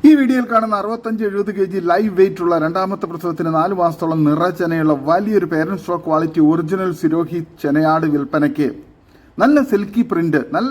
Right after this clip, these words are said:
ഇടനീട്ടവും കാൽപ്പൊക്കവും, നല്ല തീറ്റയും കുടിയും ഗ്രോത്തും, നല്ല സൂപ്പർ ക്വാളിറ്റിയുമുള്ള, നല്ല ഇറച്ചിപ്പിടുത്തമൊക്കെയുള്ള, വളർത്താൻ അനുയോജ്യമായി ഇതിന് വില ചോദിക്കുന്നത് ഇരുപതിനായിരത്തി തൊള്ളായിരത്തി തൊണ്ണൂറ്റൊമ്പത്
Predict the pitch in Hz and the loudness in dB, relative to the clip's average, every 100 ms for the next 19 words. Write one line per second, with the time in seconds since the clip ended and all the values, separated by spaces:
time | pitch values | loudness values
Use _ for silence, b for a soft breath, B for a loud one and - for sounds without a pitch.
0 | 269 208 214 208 208 185 175 165 190 190 | -2 -2 -2 -2 -2 0 0 0 -6 -2
1 | 190 170 - B B 131 185 - 156 156 | -2 -4 -10 B B -2 0 0 0 2
2 | 190 196 160 160 175 151 127 139 156 170 | 2 4 2 2 0 0 0 0 0 -2
3 | 151 127 156 156 - 156 - 196 - 135 | -2 -2 -2 -4 -4 -4 -4 -6 -4 0
4 | 123 147 151 160 156 147 139 139 98 - | 2 2 0 0 2 2 2 2 0 -14
5 | b b b 120 151 196 294 - b b | b b b -4 -2 0 -2 -6 b b
6 | b b b - 131 143 156 151 143 143 | b b b -6 -6 -4 -4 -2 0 -2
7 | 135 135 131 131 120 101 123 135 127 156 | 0 0 2 2 0 -4 0 0 2 0
8 | 156 131 139 160 151 160 156 156 143 143 | 2 2 2 2 0 -2 0 0 0 -2
9 | 143 156 160 156 156 151 151 151 151 143 | -2 0 0 0 0 0 2 2 2 0
10 | 151 156 160 156 156 156 143 147 139 151 | 0 0 -2 -4 -8 -2 -2 -2 -4 -6
11 | 139 139 147 135 135 | -4 -4 -4 -4 -2